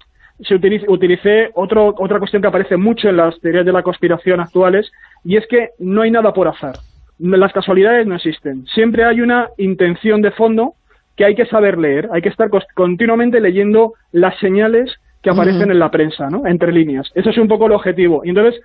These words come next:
Speaker 1: eh, lo que decía, no hay sincro-, o sea, funcionan las sincronicidades. Incluso que coincidan dos fechas, lo difícil es que coincidan dos fechas, como el uno de octubre, tiene que significar algo.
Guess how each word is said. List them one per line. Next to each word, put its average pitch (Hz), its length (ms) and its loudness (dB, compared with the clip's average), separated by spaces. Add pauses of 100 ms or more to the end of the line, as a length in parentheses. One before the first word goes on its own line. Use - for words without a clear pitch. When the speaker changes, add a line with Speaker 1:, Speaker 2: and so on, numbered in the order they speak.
(380)
Speaker 1:
eh, 185 260 2
lo 190 160 0
que 185 60 0
decía, 190 340 2
no 208 140 -2
hay 240 100 0
sincro-, 214 500 0
o 185 60 -2
sea, 175 280 0
funcionan 226 400 0
las 247 120 0
sincronicidades. 185 880 0 (100)
Incluso 180 580 0 (140)
que 180 120 -2
coincidan 220 420 0
dos 226 200 0
fechas, 254 460 -2
lo 170 140 0
difícil 208 380 -2
es 208 80 -2
que 196 100 0
coincidan 196 380 0
dos 190 160 -2
fechas, - 340 -2 (240)
como 165 200 0
el 180 80 4
uno 208 100 2
de 214 80 4
octubre, 226 400 0 (600)
tiene 247 200 2
que 233 100 0
significar 180 520 -2
algo. 120 300 -8